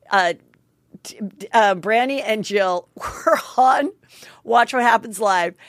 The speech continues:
and they were saying, they were asking which housewife what, and it was like, "Who's the thirstiest?"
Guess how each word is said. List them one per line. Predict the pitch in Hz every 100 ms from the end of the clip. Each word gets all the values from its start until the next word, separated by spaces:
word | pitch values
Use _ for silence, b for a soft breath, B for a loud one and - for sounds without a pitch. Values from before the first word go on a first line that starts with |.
| B B -
and | 233 226 220
they | 220
were | 220
saying, | - 233 233 202
they | 208
were | 208
asking | 208 214 208 190
which | 202 226
housewife | 240 208 208 208 190 -
what, | 175 185 185 _ _ _ _ _
and | 247 233 - _ _
it | -
was | 226 214
like, | 185
"Who's | - 262
the | 294
thirstiest?" | 285 320 330 - 196 151